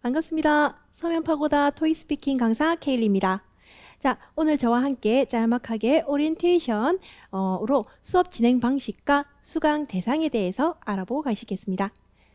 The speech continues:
네, 토익 스피킹 수업은요, 단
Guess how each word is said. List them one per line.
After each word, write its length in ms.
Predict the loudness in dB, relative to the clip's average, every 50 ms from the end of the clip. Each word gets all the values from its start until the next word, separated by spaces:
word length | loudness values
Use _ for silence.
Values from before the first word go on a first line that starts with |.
| _ _ _ _ 0
네, 220 | 0 0 0 _ _ _ _ _ _
토익 240 | 0 4 4 4 4
스피킹 580 | 2 -2 2 2 2 2 2 -2 0 0 -2 -2
수업은요, 600 | -2 0 0 0 2 2 2 4 4 2 2 0 _ _ _ _
단 240 | -8 -4 -2 -2 -2